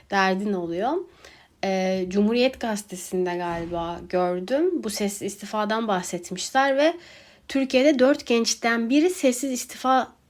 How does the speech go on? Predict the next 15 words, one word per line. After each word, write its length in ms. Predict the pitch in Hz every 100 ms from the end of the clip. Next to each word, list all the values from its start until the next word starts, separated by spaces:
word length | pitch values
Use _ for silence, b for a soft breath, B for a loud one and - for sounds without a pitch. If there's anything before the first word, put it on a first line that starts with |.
| _
sürecindeymiş. 1000 | - - 185 170 170 165 165 165 165 - -
Bu 360 | 196 233 233 240 B B B B -
şunu 300 | - 247 262
gösteriyor. 800 | 233 202 - 175 175 220 277 339
Hepimiz 800 | 262 269 320 254 247 359 - - b _
kendimizden, 1500 | 233 208 214 226 226 220 208 202 _ _ _ 202 240 254 - -
e, 320 | 180 180 185
verip 640 | 180 180 208 220 214 - - _
daha 240 | 202 214
kaliteli, 540 | 220 226 214 214 202 180
daha 280 | 185 226 220
iyi 260 | 214 208
işler 380 | 196 - 202 196
yapmak 440 | 185 180 226 240
yerine 460 | 220 196 196 240 339